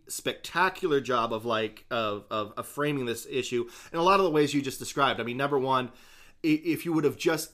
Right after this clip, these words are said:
I mean, this has been a year old now. If you were really sorry, if you were really interested in getting ahead of this, you should have fucking done this back in twenty eighteen. But, I mean, the, the most interesting thing I saw in the video, and I'm, uh, this is a quote from a video she posted on Twitter,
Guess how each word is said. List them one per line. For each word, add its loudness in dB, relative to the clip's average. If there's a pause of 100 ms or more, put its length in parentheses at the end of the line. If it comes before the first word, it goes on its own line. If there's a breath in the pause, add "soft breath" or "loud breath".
I -6
mean, 2
this 4
has 0
been -2
a 2
year 0
old 0
now. -6 (260 soft breath)
If -4
you 4
were 6
really 6
sorry, 2
if -2
you -2
were 0
really 0
interested -2
in -6
getting -2
ahead -2
of -2
this, -8 (480 soft breath)
you -4
should 8
have 2 (180)
fucking -2
done 0
this -4
back 2
in -4
twenty -8
eighteen. -4 (500 loud breath)
But, 2
I 0
mean, -2
the, 0
the -2
most 0
interesting 0
thing 2
I 0
saw -2
in -2
the -4
video, 0
and -4
I'm, -6
uh, -4 (420)
this -4
is -6
a -2
quote 2
from -2
a -6
video 2
she -6
posted -4
on -6
Twitter, 0